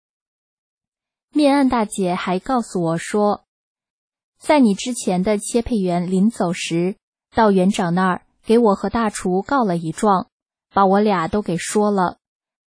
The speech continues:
特别是把大厨给损坏了。若不是你来了，园长都要把大厨给开除了。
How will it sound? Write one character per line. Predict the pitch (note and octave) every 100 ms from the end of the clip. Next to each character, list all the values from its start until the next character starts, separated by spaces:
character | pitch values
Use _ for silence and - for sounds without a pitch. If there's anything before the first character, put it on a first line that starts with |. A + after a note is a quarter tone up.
| _
特 | - E4+
别 | A#3+ G3+ G#3+
是 | - C4
把 | F3
大 | - B3+ G3+
厨 | - - G3
给 | G#3+ G#3
损 | - - D#3
坏 | - B3+ A#3+ E3+
了。 | D#3+ - _ _ _ _ _ _ _ -
若 | D#4
不 | B3 A3+
是 | -
你 | A#3+ F3
来 | E3 D#3 E3
了， | G3 F#3+ - _ _ _ _ _
园 | C4 D4
长 | C#4+ G#3 G3
都 | A#3+
要 | A#3+
把 | G3+ E3+
大 | A3+ A3
厨 | - G3 G3
给 | E3+
开 | - B3+
除 | C4 - D#3+
了。 | E3+ A3